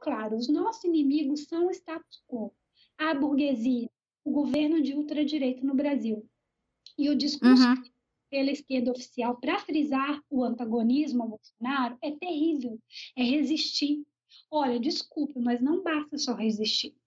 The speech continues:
Speaker 1: não basta. Há, há que construir um, um, há, há que construir essas forças de câmbio, essa, essas forças de mudança, né? Há que construir uma agenda positiva, de clara organização, pra que essa resistência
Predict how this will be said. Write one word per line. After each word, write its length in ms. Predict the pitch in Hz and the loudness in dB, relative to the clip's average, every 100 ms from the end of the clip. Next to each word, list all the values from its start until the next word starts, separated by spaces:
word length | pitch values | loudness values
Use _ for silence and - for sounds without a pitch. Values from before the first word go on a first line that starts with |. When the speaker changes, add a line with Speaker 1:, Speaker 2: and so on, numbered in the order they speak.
| _ | _
Speaker 1:
não 200 | 285 415 | 0 2
basta. 480 | 269 226 220 - - _ _ _ _ - - - | 0 -2 -6 -10 -20 _ _ _ _ -12 -10 -6
Há, 240 | 285 381 - - | -4 -4 -6 -4
há 180 | 339 480 | -2 -2
que 100 | 427 | -2
construir 320 | 359 359 - _ _ _ _ _ _ _ _ - - 285 285 | 0 -2 -4 _ _ _ _ _ _ _ _ -8 -2 0 2
um, 220 | 339 359 - _ | 0 -2 -10 _
um, 180 | 320 339 | 0 0
há, 160 | 330 349 349 | -2 -8 -4
há 40 | 392 | -6
que 100 | - | -4
construir 320 | 320 - 285 | -6 0 0
essas 240 | 269 - - | 0 -4 -6
forças 320 | 262 - 233 | -4 -2 0
de 100 | 247 | -2
câmbio, 480 | - 214 196 202 196 - | -2 -4 -2 -2 -4 -8
essa, 260 | - 247 - | -6 -6 -4
essas 320 | 247 - 220 | -8 -8 -12
forças 380 | - 269 - 254 | -4 -4 0 0
de 80 | 254 | 2
mudança, 540 | 262 220 214 - - _ | 2 2 -2 -6 -14 _
né? 240 | 247 311 359 - - | 0 0 -2 -6 -4
Há 180 | 370 | -2
que 100 | 392 | -2
construir 420 | 381 320 - 285 294 | -2 -2 -2 -2 0
uma 220 | 285 269 | 2 2
agenda 320 | 233 254 247 | 2 2 0
positiva, 720 | - 240 240 - 262 247 220 220 _ | -2 -2 -2 -2 0 0 -2 -10 _
de 180 | 226 226 | -6 -4
clara 400 | - 302 320 285 | -2 0 0 0
organização, 680 | 240 240 233 226 220 - 240 | 0 -2 -2 -6 -10 -10 -8
pra 140 | 254 | -8
que 100 | 254 | -8
essa 140 | 262 247 | -8 -8
resistência 1080 | 196 220 370 370 277 - 294 320 294 - | -4 -2 0 0 -2 -4 -2 2 2 -2